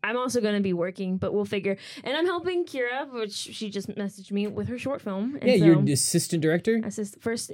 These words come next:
Speaker 1: A D, yeah.
Speaker 2: First A D, baby. You're the scheduler.
Speaker 1: I am.
Speaker 2: Isn't
Speaker 1: And
Speaker 2: that
Speaker 1: I'm
Speaker 2: your
Speaker 1: very excited.
Speaker 2: Yeah, you love scheduling.
Speaker 1: I'm so
Speaker 2: I like your
Speaker 1: excited.
Speaker 2: thing.
Speaker 1: I'm so excited.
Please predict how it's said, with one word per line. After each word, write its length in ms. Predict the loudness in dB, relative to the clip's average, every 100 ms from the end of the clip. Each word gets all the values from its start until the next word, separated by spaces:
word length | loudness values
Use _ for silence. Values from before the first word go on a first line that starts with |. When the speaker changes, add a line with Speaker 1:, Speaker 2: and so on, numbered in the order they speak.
| -2
Speaker 1:
A 120 | 0
D, 200 | 0 0
yeah. 80 | 4
Speaker 2:
First 220 | 4 6
A 140 | 6 6
D, 180 | 6
baby. 360 | 6 6 6 6
You're 340 | 6 6 4
the 60 | 2
scheduler. 600 | 0 0 0 0 -2 -4 -6
Speaker 1:
I 60 | -6
am. 400 | -2 0 -2 -4 _
Speaker 2:
Isn't 160 | 2 4
Speaker 1:
And 0 |
Speaker 2:
that 40 |
Speaker 1:
I'm 60 | 4
Speaker 2:
your 100 | 4
Speaker 1:
very 380 | 2 2 2 0
excited. 340 | -2 -4 0
Speaker 2:
Yeah, 80 | 2
you 220 | 4 8
love 140 | 8 6
scheduling. 360 | 4 2 2
Speaker 1:
I'm 160 | 2 2
so 160 | 0 -2
Speaker 2:
I 40 |
like 320 | -2 2 4
your 80 | 6
Speaker 1:
excited. 60 | 4
Speaker 2:
thing. 340 | 4 2 2 -4 -20 -20 -20 _ _ _ _ -10
Speaker 1:
I'm 60 | -8
so 140 | -6
excited. 540 | -8 -8 -8 -6 -8